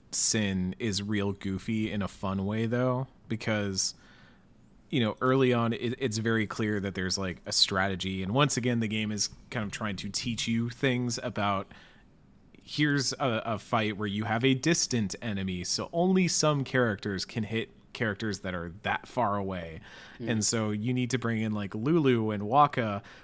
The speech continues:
Speaker 1: which I like that Wakka gets, gets a shout out there because for some reason he can just chuck that blitz ball for miles and it will always come right back to him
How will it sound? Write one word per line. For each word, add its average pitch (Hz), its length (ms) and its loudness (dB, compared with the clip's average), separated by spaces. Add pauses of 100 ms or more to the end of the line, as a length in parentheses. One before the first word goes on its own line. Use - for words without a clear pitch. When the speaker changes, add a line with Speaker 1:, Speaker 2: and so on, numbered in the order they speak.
Speaker 1:
which 147 100 -2
I 151 60 6
like 165 240 6
that 147 140 6
Wakka 107 640 -2 (260)
gets, 117 320 0
gets 127 280 -4
a 117 60 -2
shout 113 320 0
out 113 240 -4
there 110 260 0
because 117 300 -4
for 131 120 -2
some 127 280 2
reason 120 280 2
he 113 200 -4
can 123 160 -2
just 104 260 -4 (160)
chuck - 480 0
that 113 300 0
blitz 107 320 -2
ball 113 400 2
for 117 260 -4
miles 110 920 0
and 127 120 -2
it 117 80 -4
will 113 220 -4
always 107 360 -2
come 117 220 0
right 104 220 0
back 107 260 -2
to 107 200 -2
him 107 280 -2